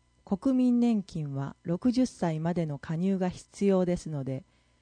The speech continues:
厚生年金などで受給権を満たしている方や、間もなく六十歳を迎える方など、短期間であっても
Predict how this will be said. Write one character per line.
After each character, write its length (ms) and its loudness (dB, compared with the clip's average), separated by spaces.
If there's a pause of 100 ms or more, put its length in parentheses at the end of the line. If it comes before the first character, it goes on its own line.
(220)
厚 220 2
生 240 4
年 260 2
金 260 -8
な 140 -4
ど 120 -2
で 220 -4
受 180 -6
給 280 2
権 320 -4
を 60 -4
満 180 -8
た 140 4
し 100 -10
て 120 -4
い 120 0
る 80 -4
方 300 -6
や、 260 -4 (580)
間 120 2
も 140 4
な 140 2
く 260 -4
六 260 0
十 140 2
歳 400 -2
を 80 -2
迎 260 -4
え 100 0
る 100 -2
方 280 -4
な 140 -6
ど、 220 -6 (500)
短 240 2
期 140 -2
間 260 -2
で 140 -2
あ 60 -2
っ 40 -4
て 220 -6
も 260 -6